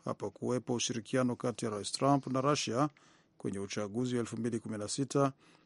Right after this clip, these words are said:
na kwamba Trump hakutumia madaraka yake kuzuia uchunguzi juu ya mkono wa Russia kwenye ushindi wa Trump kufanyika. Spika wa baraza la wawakilishi Nancy Pelosi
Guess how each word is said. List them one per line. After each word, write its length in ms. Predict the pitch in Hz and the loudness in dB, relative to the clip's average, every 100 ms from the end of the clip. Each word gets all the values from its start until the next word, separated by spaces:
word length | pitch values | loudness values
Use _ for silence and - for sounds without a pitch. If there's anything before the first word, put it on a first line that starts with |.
| _ - | _ -4
na 140 | 110 | -4
kwamba 260 | 101 110 110 | -2 -2 -2
Trump 400 | - 139 139 131 | 2 6 6 4
hakutumia 680 | 135 127 - 135 147 143 135 | 0 0 0 2 6 4 4
madaraka 480 | 131 127 127 - | 2 4 2 2
yake 440 | 139 147 - 131 156 _ _ _ - | 2 0 2 0 0 _ _ _ -10
kuzuia 540 | 107 95 104 123 127 | -6 -4 -2 0 2
uchunguzi 840 | 120 110 127 120 139 143 127 139 120 - | 0 0 0 2 2 2 2 2 0 -8
juu 140 | 123 135 | 2 4
ya 120 | 127 | 4
mkono 540 | 123 - 147 135 131 | 2 2 4 6 6
wa 80 | 127 | 6
Russia 500 | 139 165 - 107 147 - - _ _ | 6 4 2 0 0 -4 -20 _ _
kwenye 200 | - 95 | -4 -4
ushindi 500 | 95 - 131 135 123 | -2 -2 2 4 4
wa 120 | 120 | 2
Trump 380 | 117 - 143 127 | 2 2 2 0
kufanyika. 680 | - 147 139 107 - 101 98 - _ _ _ _ _ _ _ | -6 -2 0 -2 -4 -8 -8 -18 _ _ _ _ _ _ _
Spika 440 | - - 120 131 | -8 -2 0 4
wa 100 | 127 | 4
baraza 440 | 117 123 135 127 127 | 4 6 6 6 4
la 100 | 123 | 6
wawakilishi 580 | 120 117 123 131 - | 4 2 0 2 2
Nancy 320 | 120 117 - 117 | 2 0 -2 -2
Pelosi 600 | 123 127 147 - 151 | -2 2 2 2 -2